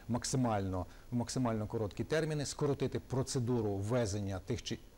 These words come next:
інших медикаментів як за гуманітарною допомогою, так і безпосередньо для військових частин, наприклад, е, обмежити їх там тижнем, семи днями.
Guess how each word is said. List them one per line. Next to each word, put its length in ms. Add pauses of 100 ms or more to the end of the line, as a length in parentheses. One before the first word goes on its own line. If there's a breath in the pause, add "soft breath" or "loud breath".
(100)
інших 380
медикаментів 640 (180)
як 200
за 100
гуманітарною 640
допомогою, 560
так 260
і 20
безпосередньо 760 (340 loud breath)
для 400
військових 480
частин, 460 (140)
наприклад, 460 (380 loud breath)
е, 280
обмежити 540
їх 220
там 220
тижнем, 360 (160)
семи 260
днями. 320